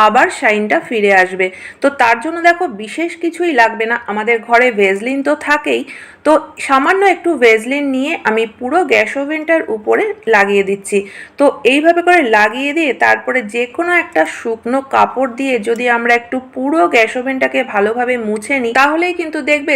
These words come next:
যে পুরনো ভাবটা একদমই চলে গেছে, আবার এর শাইনটা অনেক গুণে বেড়ে গেছে। ঠিক যেমন আমরা পলিশ করি,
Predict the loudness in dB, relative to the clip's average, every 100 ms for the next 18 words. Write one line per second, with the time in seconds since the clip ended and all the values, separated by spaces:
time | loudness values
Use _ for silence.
0 | -2 -4 -4 -2 0 2 2 2 0 2
1 | 2 2 4 0 0 -8 -8 -6 -6 -2
2 | -2 -2 -2 -6 0 0 4 2 2 -2
3 | 0 0 0 2 0 0 -2 -2 -2 -2
4 | -4 -2 -2 -4 2 4 4 2 0 0
5 | -4 -6 -18 -12 0 2 4 0 2 0
6 | 2 0 2 2 2 -2 -2 -2